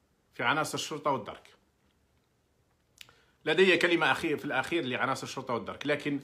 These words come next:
أنت كمتظاهر، كمحتج، تعامل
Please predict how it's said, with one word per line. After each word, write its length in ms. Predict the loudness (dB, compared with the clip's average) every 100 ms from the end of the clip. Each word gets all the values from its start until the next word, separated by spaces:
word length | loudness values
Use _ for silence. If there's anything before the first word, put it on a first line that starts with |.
| -10 -20 _ 0
أنت 240 | 0 2 0
كمتظاهر، 760 | 2 0 2 4 6 4 4
كمحتج، 720 | -2 -4 -4 -2 -2 -2 -8 -14 _ _ _ _ -2
تعامل 380 | 4 6 6